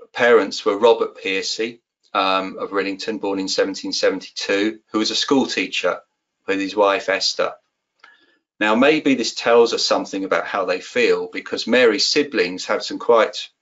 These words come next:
wonderfully old religious names: Abel, Laban, Zilpah, Hadassah, Ada, and Makkah, and Mary at the beginning.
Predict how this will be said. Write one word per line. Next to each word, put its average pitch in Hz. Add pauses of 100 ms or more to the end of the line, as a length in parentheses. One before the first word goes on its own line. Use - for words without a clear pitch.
wonderfully 110
old 104
religious 98
names: 95 (180)
Abel, 117 (120)
Laban, 113 (160)
Zilpah, 127 (300)
Hadassah, 113 (460)
Ada, 98 (240)
and 90
Makkah, 104 (1160)
and 85
Mary 87
at -
the -
beginning. 80